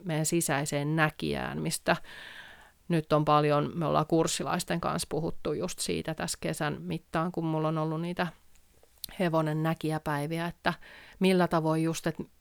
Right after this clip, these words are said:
miten me sabotoidaan sitä meidän omaa sydämen tietä ehkä sillä, että siellä on niitä kaikenlaisia esteitä, että me ei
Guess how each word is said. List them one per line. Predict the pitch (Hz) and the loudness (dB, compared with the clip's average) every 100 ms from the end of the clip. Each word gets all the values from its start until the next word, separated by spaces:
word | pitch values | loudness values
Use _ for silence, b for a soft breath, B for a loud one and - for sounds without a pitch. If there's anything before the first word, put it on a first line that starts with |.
| _ | _
miten | 185 208 226 | 2 6 6
me | 180 | 6
sabotoidaan | - 185 175 160 156 147 156 156 156 170 | 6 4 6 4 2 2 2 -2 -2 -4
sitä | 165 - 151 160 - _ | -4 0 -2 -2 -10 _
meidän | 165 165 160 | 2 2 2
omaa | 175 175 165 156 147 156 165 - | 4 4 4 2 2 0 -2 -8
sydämen | - 170 160 156 151 156 | 2 2 4 2 0 0
tietä | 160 151 151 151 | 4 4 4 0
ehkä | 156 175 | 0 -2
sillä, | 165 156 156 151 | -2 -2 -2 -2
että | 165 - | -2 0
siellä | 160 165 | 2 4
on | 170 160 | 4 2
niitä | 156 - | -2 2
kaikenlaisia | 151 151 151 151 147 151 151 - | 2 2 0 2 2 2 -2 0
esteitä, | 175 151 - 151 160 - 151 | 0 -2 -2 -4 -2 -2 -4
että | 190 165 | -4 -4
me | 143 | -2
ei | 139 175 | 0 -2